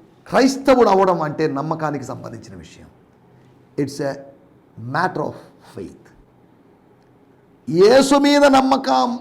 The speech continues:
ఉంచాల్సిన విషయం. పాస్టర్ల మీదో, పాదిరుల మీదో, బిషప్పుల మీదో, పోపుల మీద ఉంచాల్సిన నమ్మకం కాదు అది. యేసు మీద ఉంచాల్సిన నమ్మకం. రెండో విషయాన్ని నేను మీకు జ్ఞాపకం చేస్తాను. అపోస్తుల కార్యములు ఇరవై ఆరో అధ్యాయము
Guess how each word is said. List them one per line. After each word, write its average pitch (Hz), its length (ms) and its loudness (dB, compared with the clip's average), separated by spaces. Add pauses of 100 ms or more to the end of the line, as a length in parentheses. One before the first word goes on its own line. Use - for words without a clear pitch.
(100)
ఉంచాల్సిన 220 460 -2
విషయం. 131 360 -10 (1160)
పాస్టర్ల 208 380 -2
మీదో, 214 320 0
పాదిరుల 202 460 0
మీదో, 214 280 -2
బిషప్పుల 214 460 -2
మీదో, 214 260 -2
పోపుల 208 400 -2
మీద 220 140 -4
ఉంచాల్సిన 214 460 -4
నమ్మకం 214 380 -6
కాదు 214 260 0
అది. 180 400 -6 (3000)
యేసు 180 380 0
మీద 160 300 -2
ఉంచాల్సిన 131 580 -10 (160)
నమ్మకం. 85 320 -20 (680)
రెండో 208 200 2
విషయాన్ని 165 440 2
నేను 151 140 -2
మీకు 147 160 -4
జ్ఞాపకం 160 420 0
చేస్తాను. 147 480 -2 (220)
అపోస్తుల 226 360 4
కార్యములు 170 500 0
ఇరవై 156 320 -2
ఆరో 143 220 -2
అధ్యాయము 123 540 -6